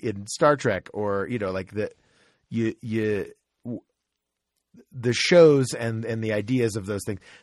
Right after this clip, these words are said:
they let us know that, like, people would, you know, but that, that you, you know, you take a break from it, you go back to your job as a science officer or whatever. But, and they deal with it a little bit in Star Trek as well. But, like, it's one of those things, it's like,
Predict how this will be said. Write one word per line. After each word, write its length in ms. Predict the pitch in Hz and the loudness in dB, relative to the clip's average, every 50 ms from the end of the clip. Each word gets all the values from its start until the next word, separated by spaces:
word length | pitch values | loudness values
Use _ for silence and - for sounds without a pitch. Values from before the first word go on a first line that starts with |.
| - | -6
they 120 | - 127 123 - _ _ _ - - | -4 -4 -4 -4 _ _ _ -8 0
let 180 | 170 196 190 | 2 4 4
us 160 | 165 143 - 143 | 4 2 0 2
know 140 | 165 160 151 | 2 2 2
that, 100 | 131 120 | 2 2
like, 180 | 110 107 - | 0 -2 -2
people 360 | - 151 147 139 135 123 113 | -2 -4 -2 0 0 -2 0
would, 220 | 107 110 101 98 113 - | 0 -2 -4 -4 -6 -8
you 120 | 117 113 | -6 -6
know, 280 | 101 92 85 85 85 - _ _ _ _ _ _ _ _ _ _ _ _ _ _ _ _ _ _ _ _ _ _ _ _ _ _ _ - | -4 -4 -6 -6 -8 -10 _ _ _ _ _ _ _ _ _ _ _ _ _ _ _ _ _ _ _ _ _ _ _ _ _ _ _ -16
but 200 | 107 101 - - _ _ - - _ _ _ _ _ _ _ _ _ - | -10 -10 -10 -10 _ _ -20 -20 _ _ _ _ _ _ _ _ _ -12
that, 280 | 123 107 120 113 - 117 | -6 -4 -4 -4 -4 -2
that 100 | 135 131 | -4 -2
you, 200 | 139 147 151 165 | 0 2 2 2
you 100 | 190 156 | 2 0
know, 80 | 123 | -2
you 120 | 95 101 104 | -2 -2 -2
take 200 | - 143 131 110 | -2 -2 -2 -2
a 60 | 101 | -2
break 240 | 90 123 135 143 - | 0 0 0 0 0
from 140 | 113 101 | -4 -6
it, 60 | 95 82 | -6 -4
you 60 | 92 | -2
go 100 | 107 107 | -2 0
back 220 | 92 110 107 - - | 0 0 -2 -2 -4
to 60 | 104 | -6
your 100 | 98 95 | -6 -4
job 440 | 87 107 107 104 104 104 95 90 - - | -2 -2 -2 0 0 -2 -4 -6 -8 -8
as 180 | 98 98 90 | -8 -6 -6
a 60 | 92 90 | -8 -8
science 380 | - - 110 110 113 107 - 98 | -6 -4 -4 -4 -4 -4 -6 -6
officer 400 | 85 85 - 90 - - 87 82 | -8 -8 -10 -12 -12 -10 -10 -8
or 60 | 82 | -8
whatever. 280 | 82 82 80 80 80 - - - - - _ _ - | -8 -8 -8 -10 -12 -14 -18 -20 -20 -20 _ _ -2
But, 200 | - 127 110 - _ _ _ _ _ - | 0 0 0 0 _ _ _ _ _ -6
and 100 | 127 127 | -2 -2
they 60 | 131 | 0
deal 180 | 131 196 208 175 | 2 4 4 4
with 120 | 156 127 | 4 2
it 60 | 117 | 0
a 40 | 107 | 0
little 160 | 117 127 127 | 0 0 0
bit 160 | 110 110 - - | 0 -2 -4 -6
in 100 | 92 90 | -8 -10
Star 240 | - - 104 104 | -6 -4 -4 -4
Trek 260 | - - 98 80 - - | -4 -4 -6 -8 -8 -10
as 100 | 80 87 | -10 -6
well. 180 | 101 98 87 | -6 -4 -4
But, 140 | 80 85 95 | -4 -6 -6
like, 180 | 104 101 98 - | -6 -6 -6 -8
it's 140 | 113 117 - | -6 -2 2
one 120 | 175 196 | 4 4
of 60 | 196 | 6
those 140 | 185 160 - | 6 4 4
things, 200 | - 170 165 151 | 2 0 2 0
it's 100 | 147 127 | 0 0
like, 160 | 131 120 - | -2 -2 -4